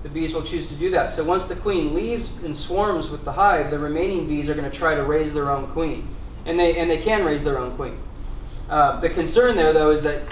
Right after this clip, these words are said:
we don't know the temperament of the queen, um, different issues like that.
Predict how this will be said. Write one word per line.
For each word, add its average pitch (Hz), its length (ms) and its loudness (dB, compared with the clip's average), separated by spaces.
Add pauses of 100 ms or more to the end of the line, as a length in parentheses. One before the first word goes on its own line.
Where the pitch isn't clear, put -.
(160)
we 175 80 2
don't 170 180 4
know 165 100 4
the - 100 -2
temperament 170 500 0
of 160 80 2
the 160 60 -2
queen, 165 580 -2 (240)
um, 131 520 -4 (840)
different 165 300 2
issues 151 300 -2
like 131 220 -4
that. - 340 2